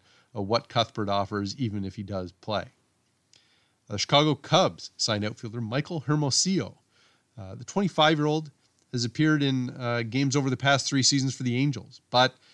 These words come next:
he hit just one eighty-eight with a five seventy-five O P S and three hundred forty-one plate appearances. Hermosillo can run a little bit, plays, uh, okay in the field, and that's probably enough for him to be, say, fifth or sixth on the Cubs depth chart,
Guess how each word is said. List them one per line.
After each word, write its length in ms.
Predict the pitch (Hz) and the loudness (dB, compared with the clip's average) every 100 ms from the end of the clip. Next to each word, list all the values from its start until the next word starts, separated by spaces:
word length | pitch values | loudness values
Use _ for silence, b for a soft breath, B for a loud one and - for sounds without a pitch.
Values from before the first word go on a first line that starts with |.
| b b b _ - | b b b _ -14
he 120 | 135 123 | -8 -2
hit 200 | 135 139 | -2 0
just 200 | 127 - | -2 0
one 160 | 123 | 0
eighty-eight 360 | 120 113 101 107 | 0 0 -2 -4
with 100 | 101 | -8
a 40 | |
five 280 | - 113 110 | -2 0 0
seventy-five 480 | 117 107 101 104 98 | -2 -4 -4 -4 -4
O 80 | 98 | -8
P 160 | 107 | -8
S 200 | 104 101 | -4 -4
and 100 | 98 | -6
three 160 | - 107 | -6 -6
hundred 240 | 104 101 | -6 -8
forty-one 360 | - 98 95 98 | -10 -8 -6 -4
plate 220 | - 160 | 2 2
appearances. 520 | 127 110 90 - - - _ _ _ _ _ _ _ | 2 -2 -6 -12 -16 -20 _ _ _ _ _ _ _
Hermosillo 380 | 170 214 - 165 | 2 4 6 6
can 220 | 156 139 | 6 2
run 160 | 120 131 | 4 4
a 60 | 139 | 4
little 220 | 135 135 | 2 2
bit, 220 | 135 147 _ _ _ | 0 -4 _ _ _
plays, 380 | - 127 135 127 - _ - | 0 2 2 0 -10 _ -8
uh, 160 | 117 113 | -4 -2
okay 340 | 127 120 131 | -2 2 2
in 80 | 123 | 2
the 60 | |
field, 420 | 113 131 131 135 - b b b | 0 0 2 0 -6 b b b
and 80 | 131 | 2
that's 120 | 175 | 4
probably 340 | 170 165 147 | 4 4 4
enough 240 | 127 135 - | 2 0 0
for 100 | 123 | -2
him 180 | 131 | 0
to 80 | 127 | -2
be, 120 | 117 | -4
say, 180 | 110 123 | -4 -4
fifth 360 | 113 135 131 - | -6 -6 -8 -6
or 80 | 104 | -2
sixth 340 | - 131 - | -2 -2 -4
on 160 | 117 113 | -6 -6
the 100 | 110 | -4
Cubs 260 | 127 117 | -4 -2
depth 280 | 107 127 - | -2 -2 -2
chart, 280 | - 135 | -2 -2